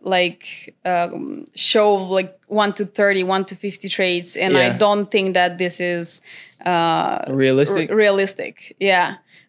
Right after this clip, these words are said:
Speaker 1: Or they don't, they're not showing how many losses they have. 'Cause,
Speaker 2: Mm-hmm.
Speaker 1: uh, a mistake that I did, uh, at the beginning of this journey, of this smart money concept journey,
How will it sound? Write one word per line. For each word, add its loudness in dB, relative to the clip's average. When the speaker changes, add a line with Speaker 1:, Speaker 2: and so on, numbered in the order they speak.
Speaker 1:
Or 4
they 2
don't, 2
they're 4
not 2
showing 2
how 0
many 0
losses 0
they -2
have. -8
'Cause, -2
Speaker 2:
Mm-hmm. -6
Speaker 1:
uh, 4
a 2
mistake 0
that 4
I 4
did, -4
uh, 2
at 0
the 0
beginning 0
of 0
this -2
journey, -2
of -4
this -2
smart 0
money 0
concept -4
journey, -4